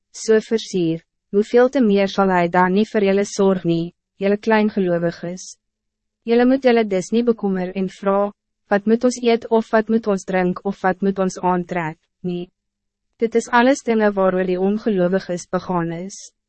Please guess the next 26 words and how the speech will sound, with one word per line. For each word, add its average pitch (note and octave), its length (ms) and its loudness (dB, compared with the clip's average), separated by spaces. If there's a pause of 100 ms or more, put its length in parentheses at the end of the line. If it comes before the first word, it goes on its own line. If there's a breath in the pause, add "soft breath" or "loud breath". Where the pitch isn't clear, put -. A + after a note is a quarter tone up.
(180)
Jullie A#3 300 4
hemelse A3 400 0
Vader A3 460 2
weet F#3+ 260 -4
toch F#3+ 220 -2
dat F3+ 200 -10
jullie G3 180 -2
dit F#3 200 -4
alles F#3+ 240 -2
nodig F3 400 0
het. E3 200 -6 (400)
Nee, A3+ 440 0 (300)
beywer A#3 460 2
jullie A#3 220 2
allereerst G3 640 -2
voor F#3 100 -6
die F#3 120 -4
koninkrijk G#3 680 0
van G#3+ 220 -2
God G#3 300 0
en G3+ 200 -4
voor G3 140 -8
die G#3 140 0
wil G3 240 2
van G3+ 260 0
God, F3 400 -4